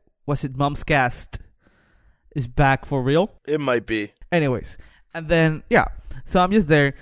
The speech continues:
Speaker 1: Then I get home. I get home. Almost didn't get home.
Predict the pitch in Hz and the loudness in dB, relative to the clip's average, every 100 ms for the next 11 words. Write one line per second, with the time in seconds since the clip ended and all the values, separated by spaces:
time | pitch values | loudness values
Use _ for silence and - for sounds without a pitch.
0 | - - 151 156 156 147 139 151 165 170 | -18 -8 -2 0 0 -2 0 2 2 0
1 | 156 - _ _ _ _ _ _ - - | -4 -14 _ _ _ _ _ _ -12 2
2 | 165 196 226 170 160 120 - _ _ _ | 4 4 6 8 8 6 -2 _ _ _
3 | _ _ - 233 294 247 240 180 143 139 | _ _ 0 4 4 4 2 4 4 4